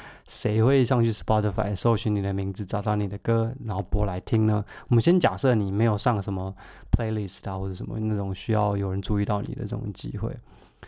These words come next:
那一样还是你要够多的粉丝嘛，他够爱你嘛，够喜欢你的歌嘛，这一切依旧是所有事情的根本。但是 Spotify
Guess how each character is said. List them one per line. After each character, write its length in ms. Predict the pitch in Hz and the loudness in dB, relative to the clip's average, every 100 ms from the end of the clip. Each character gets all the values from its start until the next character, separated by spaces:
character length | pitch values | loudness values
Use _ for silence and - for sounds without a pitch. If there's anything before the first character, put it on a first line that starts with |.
| - | -10
那 300 | 113 104 95 113 | -4 -2 -2 -2
一 100 | 110 | 2
样 220 | 127 117 | 4 4
还 160 | 101 | 0
是 200 | 98 113 | 0 0
你 120 | 107 101 | 2 2
要 120 | 120 | 2
够 140 | 120 | 2
多 140 | 117 117 | 4 2
的 40 | |
粉 160 | 107 110 | 2 -4
丝 180 | 98 - | -8 -6
嘛， 160 | 101 - | -4 -4
他 80 | 110 | -6
够 140 | 104 117 | -2 0
爱 220 | 123 110 | 2 2
你 120 | 101 | -2
嘛， 140 | 113 110 | -6 -6
够 100 | 107 | -4
喜 140 | - | -2
欢 180 | 101 101 | -2 -2
你 40 | 98 | -4
的 80 | - | -8
歌 120 | - | -10
嘛， 160 | - 113 | -6 -4
这 160 | 104 131 | -2 -2
一 140 | 127 | -2
切 260 | 107 131 120 | 0 0 2
依 160 | 127 | 0
旧 160 | 123 127 | 2 2
是 160 | 117 | 2
所 220 | 104 110 101 | 0 0 -2
有 80 | |
事 100 | 92 | -2
情 140 | 98 104 | -6 -6
的 80 | 101 | -4
根 260 | 104 95 | -4 -4
本。 100 | 95 - - - - | -6 -10 -14 -20 -4
但 160 | - 180 | 2 4
是 220 | 143 - | 4 0
Spotify 520 | - 151 139 107 92 | 2 2 0 -2 -4